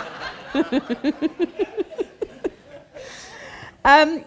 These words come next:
yeah, 'cause kids do have a huge effect on your life, don't they? I mean, there is a quote, um, uh,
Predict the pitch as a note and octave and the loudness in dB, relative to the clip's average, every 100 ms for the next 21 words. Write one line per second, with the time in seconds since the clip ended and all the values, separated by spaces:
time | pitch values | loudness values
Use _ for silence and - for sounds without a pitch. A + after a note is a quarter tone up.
0 | - D#4 - A4 - B4+ C5+ - G#4+ A4+ | 0 6 8 8 8 8 8 8 6 6
1 | G4 G4 - F4+ F#4 F#4 - F4 - - | 4 0 0 2 2 0 0 0 2 0
2 | B3 B3 B3+ B3 G#3+ G3+ A3 A3+ G#3+ F#3+ | 0 2 4 4 4 0 -2 -2 0 0
3 | A#3+ C4 - - - D#4+ F4+ G#4+ - G4 | 0 -2 -4 -10 6 6 6 2 -2 2
4 | A4 - - A#3+ A#3 A#3+ A#3 - - - | 2 2 -2 2 2 0 -6 -14 -2 6
5 | B3 | 8